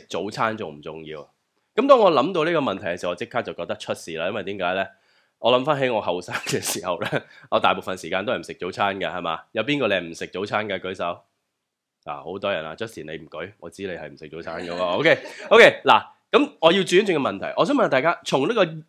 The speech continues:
醫療保健嘅角度嚟睇，唔係，唔係角度，係角度，從醫療同保健嘅角度嚟睇，對一個八歲嘅細路仔，即係我仔 Eric 啊，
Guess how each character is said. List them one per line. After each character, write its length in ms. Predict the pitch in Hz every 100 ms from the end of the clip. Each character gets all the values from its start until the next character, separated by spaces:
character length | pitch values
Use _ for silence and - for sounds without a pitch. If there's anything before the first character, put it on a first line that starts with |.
| _
醫 220 | - 220 190
療 260 | 110 71 _ _ _ _
保 120 | - 107 175 -
健 180 | 139
嘅 120 | 123 127
角 240 | 127 123
度 140 | 110 95
嚟 100 | 87
睇， 260 | 101 117
唔 60 | -
係， 120 | 87 _ _
唔 100 | 90
係 100 | 85
角 260 | 85 98 92
度， 120 | 78
係 180 | 85 85
角 200 | 127 110
度， 160 | 101 85
從 240 | - 113 135
醫 180 | 240
療 120 | 185 113
同 160 | 98
保 220 | 90 113
健 140 | 165 117
嘅 120 | 117
角 140 | 117
度 160 | 110 98
嚟 40 |
睇， 240 | 90 101 156 - - _
對 140 | - 247
一 40 |
個 160 | 302 190
八 300 | - 135 147
歲 260 | - 147
嘅 80 | 135
細 160 | 131 131
路 100 | 104
仔， 160 | 113 123
即 100 | 135
係 120 | 87
我 120 | 95
仔 180 | 90 92
Eric 400 | 98 107 92 78
啊， 160 | 95